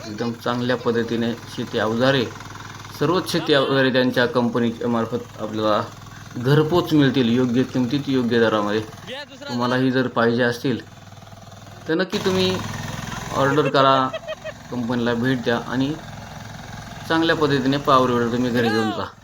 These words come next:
हे बघा, प्रत्येक शेतकरी आपल्या पॉवर विडरची टेस्टिंग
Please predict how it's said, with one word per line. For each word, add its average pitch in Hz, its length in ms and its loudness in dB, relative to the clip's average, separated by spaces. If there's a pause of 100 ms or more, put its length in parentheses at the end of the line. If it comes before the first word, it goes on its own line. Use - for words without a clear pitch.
(580)
हे - 60 -8
बघा, 135 200 2 (400)
प्रत्येक 131 320 -2
शेतकरी 123 420 0
आपल्या 120 320 2 (1700)
पॉवर 117 200 4
विडरची 117 380 0 (120)
टेस्टिंग 139 400 -2